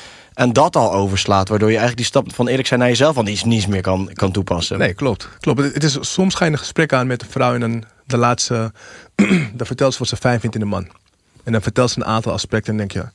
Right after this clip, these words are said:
Speaker 2: oh ja, nou, ben ik niet, maar dat kan ik wel zijn voor jou. Weet je? Dus dan, maar dat is niet eerlijk zijn naar jezelf.
Speaker 1: Nee.
Speaker 2: En dan, dan ben je inderdaad niet eens bewust dat je niet eerlijk bent naar jezelf. Maar op een gegeven moment word je ouder. En dan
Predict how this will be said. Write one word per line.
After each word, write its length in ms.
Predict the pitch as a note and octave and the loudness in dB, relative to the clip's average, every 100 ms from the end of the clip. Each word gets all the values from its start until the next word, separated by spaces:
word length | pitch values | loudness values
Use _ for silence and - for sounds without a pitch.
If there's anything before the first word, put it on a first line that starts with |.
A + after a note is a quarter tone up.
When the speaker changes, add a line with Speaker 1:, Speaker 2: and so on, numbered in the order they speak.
| _ _ _ _ _ _ _ | _ _ _ _ _ _ _
Speaker 2:
oh 80 | - | -2
ja, 220 | C3+ D#2 - | -2 -2 -6
nou, 180 | F#2+ - - - _ - | -8 -8 -14 -20 _ -8
ben 220 | A2 B2+ | -2 0
ik 60 | |
niet, 80 | G#2 | 0
maar 100 | A#2+ | -2
dat 80 | G2 | -2
kan 80 | F2+ | -2
ik 60 | F#2+ | -2
wel 100 | G#2+ | -2
zijn 260 | B2 G2+ | -2 -2
voor 120 | - | -4
jou. 160 | - G2+ - _ _ _ _ - | -6 -6 -14 _ _ _ _ -8
Weet 180 | F2+ F2+ | -6 -4
je? 140 | A#2 | -2
Dus 180 | A2+ G#2+ | -2 0
dan, 160 | A2+ | 0
maar 100 | A2 A#2+ | 2 0
dat 40 | |
is 80 | A#2 | 0
niet 120 | C#3 | -2
eerlijk 160 | C#3+ C#3 | 0 -2
zijn 100 | G2+ | -2
naar 100 | G2 | -2
jezelf. 320 | G2+ - - | 0 0 0
Speaker 1:
Nee. 180 | F2+ E2+ D#2 - | -2 -6 -8 -10
Speaker 2:
En 120 | - B2+ | 0 0
dan, 160 | A#2 - - _ - | 0 -4 -20 _ -2
dan 340 | B2 A#2+ A2+ | 0 0 0
ben 100 | C3 | 0
je 60 | B2+ | 0
inderdaad 280 | C#3 C3 C#3 | 0 0 0
niet 100 | C3+ | -2
eens 120 | G#2 | -2
bewust 340 | A2+ B2+ C3+ | -2 0 0
dat 120 | B2 | -2
je 80 | - | -4
niet 120 | B2 - | -6 -4
eerlijk 200 | B2 A#2 | -6 -4
bent 120 | A2+ | -4
naar 80 | A2 | -4
jezelf. 220 | - C#3+ C3+ | -4 -6 -6
Maar 100 | C#3+ | -6
op 0 | |
een 80 | |
gegeven 180 | - D#3 | -2 -2
moment 160 | C#3 B2+ | -2 -4
word 100 | - | -2
je 60 | B2+ | 0
ouder. 360 | C3 A2+ G#2 _ _ - - _ - | 0 0 -4 _ _ -20 -20 _ -8
En 240 | F#2+ G2 | -4 0
dan 380 | A#2+ A#2+ A#2 | 2 2 2